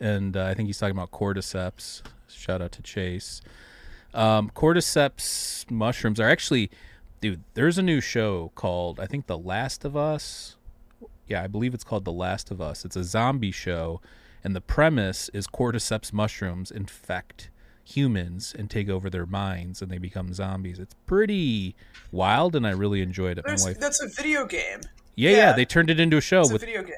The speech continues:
Speaker 1: the, you
Speaker 2: Dude,
Speaker 1: know,
Speaker 2: yeah, yeah.
Speaker 1: you know, they
Speaker 2: I didn't
Speaker 1: tur-,
Speaker 2: realize there was a show.
Speaker 1: Yeah, they turned it into a show. The main guy is the dude that gets his eyes gouged out, um, in Game of Thrones by the mountain, and he, his little sidekick is this, the little
Speaker 2: I haven't,
Speaker 1: chick.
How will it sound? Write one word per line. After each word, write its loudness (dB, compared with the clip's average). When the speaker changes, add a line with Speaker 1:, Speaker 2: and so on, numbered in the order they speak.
Speaker 1:
the, 4
you -6
Speaker 2:
Dude, 2
Speaker 1:
know, 8
Speaker 2:
yeah, 2
yeah. -2
Speaker 1:
you -6
know, -4
they 2
Speaker 2:
I -2
didn't 0
Speaker 1:
tur-, 0
Speaker 2:
realize -2
there -8
was -8
a -12
show. -8
Speaker 1:
Yeah, 4
they 6
turned 2
it 2
into 2
a 0
show. 2
The 2
main 4
guy 6
is 2
the -2
dude 2
that 0
gets -6
his -6
eyes -2
gouged 0
out, 2
um, 0
in -2
Game 0
of -4
Thrones 0
by -2
the -8
mountain, -2
and 0
he, 0
his 0
little 0
sidekick -2
is -6
this, -6
the -4
little 0
Speaker 2:
I 0
haven't, -2
Speaker 1:
chick. 0